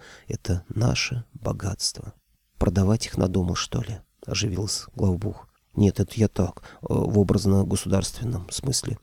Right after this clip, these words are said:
с перспективой на будущее». «Ладно», — вздохнула Агриппина Павловна, «половину казна оплатит. И не спорь, Федька, половину пущай родители выкладывают.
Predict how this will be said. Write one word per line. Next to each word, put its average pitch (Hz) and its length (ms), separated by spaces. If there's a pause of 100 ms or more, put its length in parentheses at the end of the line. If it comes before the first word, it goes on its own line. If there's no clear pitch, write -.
с - 100
перспективой - 760 (220)
на 107 140
будущее». 95 560 (580)
«Ладно», — 98 720 (420)
вздохнула 95 580
Агриппина 92 400
Павловна, 90 640 (520)
«половину 95 580
казна 110 500
оплатит. - 680 (120)
И 127 80
не 117 100
спорь, 98 300
Федька, 90 480 (280)
половину 101 440
пущай 107 420
родители 98 520
выкладывают. 90 880